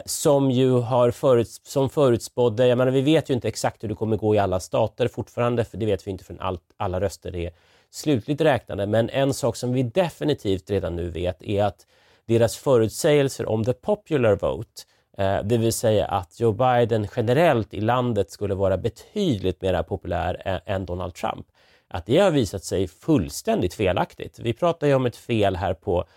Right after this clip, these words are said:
alltså, eh, en felmarginal på kanske, nu räknar jag bara i huvudet här, men jag tror att vi ligger på liksom en felmarginal på tio procent.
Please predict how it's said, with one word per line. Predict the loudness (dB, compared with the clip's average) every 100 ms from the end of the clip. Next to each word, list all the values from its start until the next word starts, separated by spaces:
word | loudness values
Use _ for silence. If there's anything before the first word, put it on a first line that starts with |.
| _ _ _ _ _
alltså, | -4 -4 0 2 2
eh, | 0 -2 0 0 -2 -10 -20 _ -8
en | -4
felmarginal | 0 2 2 2 0
på |
kanske, | -2 -6 -2
nu | 2
räknar | 2 2
jag | 0
bara | 2
i |
huvudet | 4 2 0
här, | -2
men | -2 0 2
jag | 2
tror | 2 2
att | 2
vi | 2
ligger | 2 2 0
på | 0
liksom | -2 -2
en | -4
felmarginal | 0 0 0 0 0 0
på | -4
tio | -10 -6 -4 -4 -2
procent. | -6 -6 -4 0 0 -2 -10 _